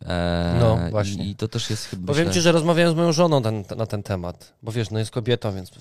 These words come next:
Speaker 2: mężczyźni nie powinni w tym temacie brać udziału, no powinni, powinni być zdyskryminowani, nie powinni brać udziału w rozmowie w ogóle na te tematy, bo to są sprawa kobiet. A moja żona powiedziała: „Naprawdę? Naprawdę ludzie uważają, że jeżeli jest napisane mistrz gry”,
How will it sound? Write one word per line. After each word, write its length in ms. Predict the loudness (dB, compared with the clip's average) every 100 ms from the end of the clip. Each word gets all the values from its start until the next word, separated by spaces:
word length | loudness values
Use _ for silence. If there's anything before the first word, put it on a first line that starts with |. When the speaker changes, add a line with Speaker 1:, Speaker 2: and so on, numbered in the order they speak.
| -20 -20 _ _ _ _ -6
Speaker 2:
mężczyźni 400 | -4 -2 -2 0
nie 120 | 0
powinni 300 | 0 -2 -4
w 40 |
tym 120 | -6 -6
temacie 340 | -2 -2 -2
brać 180 | -4 -4
udziału, 380 | 0 2 2 -2
no 120 | -6
powinni, 380 | -6 -6 -8 -6
powinni 340 | -6 -4 -4
być 140 | -4
zdyskryminowani, 760 | -4 -6 -6 -6 -4 0 0 0
nie 100 | -6
powinni 360 | -6 -6 -6 -4
brać 200 | -6 -4
udziału 240 | -2 -2
w 40 |
rozmowie 380 | -2 -4 -2 -4
w 60 | -6
ogóle 140 | -4
na 40 | -6
te 80 | -6
tematy, 360 | -8 -8 -8 -8
bo 80 |
to 120 | -8 -10
są 140 | -12
sprawa 300 | -6 -4 -2
kobiet. 480 | -2 -4 -4 -8 -20 _ _ _ _ _ _ _ _ _ _
A 40 |
moja 180 | -2 -2
żona 160 | 0 -2
powiedziała: 480 | -4 -2 -2 -2 -6 _ _ _ _ _ -10
„Naprawdę? 560 | 0 0 0 -2 -4 -8 _ _ _ _ _ _ _ _ _ -8
Naprawdę 460 | 0 2 2 0
ludzie 220 | -4 -4
uważają, 360 | -2 0 0 0
że 120 | 0
jeżeli 140 | -2 -2
jest 80 | -4
napisane 260 | -6 -4
mistrz 380 | -2 -2 -4 -8
gry”, 260 | -4 -4